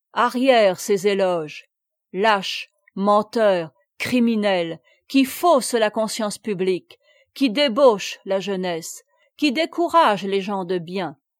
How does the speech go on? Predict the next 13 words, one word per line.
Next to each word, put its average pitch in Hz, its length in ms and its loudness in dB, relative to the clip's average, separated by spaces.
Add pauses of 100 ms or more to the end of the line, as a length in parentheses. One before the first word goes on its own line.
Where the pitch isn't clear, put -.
(180)
qui 254 140 -2
sont 269 260 0
un 254 180 4
outrage 226 600 -2
à 190 60 -2
la 190 140 0
vertu 208 580 -8 (380)
et 220 100 2
le 233 100 4
crachement 247 680 0
du 196 120 -8
soldat 220 540 -2
romain 214 480 -2